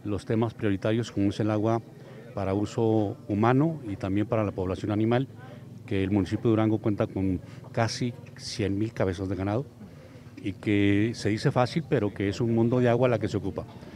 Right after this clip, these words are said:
Y se han ido evaporando enormemente, enormemente,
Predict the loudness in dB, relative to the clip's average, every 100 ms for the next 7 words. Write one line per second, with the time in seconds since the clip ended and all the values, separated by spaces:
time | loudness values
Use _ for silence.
0 | -16 -10 -6 2 4 6 10 10 8 6
1 | 4 6 6 2 0 4 6 10 10 10
2 | 8 8 8 6 6 0 -2 2 6 8
3 | 8 10 10 10 8 -2